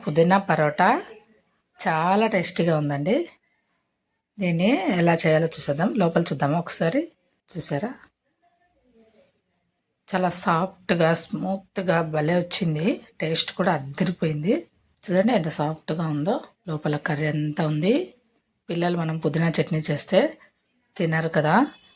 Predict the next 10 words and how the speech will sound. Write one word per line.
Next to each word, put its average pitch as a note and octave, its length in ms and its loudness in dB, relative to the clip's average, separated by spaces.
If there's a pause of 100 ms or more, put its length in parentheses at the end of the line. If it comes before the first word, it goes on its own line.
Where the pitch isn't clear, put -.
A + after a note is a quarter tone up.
(300)
పుదీనా E3 300 2 (140)
చాలా E3 280 6
మంచిదండి, D3+ 560 0
యాంటీబయాటిక్. D3+ 760 -2 (720)
ఎవరికైనా E3 360 0 (140)
జ్వరం D#3+ 280 4 (100)
కానీ D3+ 200 0 (160)
దగ్గు D3+ 300 -2
కానీ D3+ 240 0
వచ్చినప్పుడు D#3+ 500 0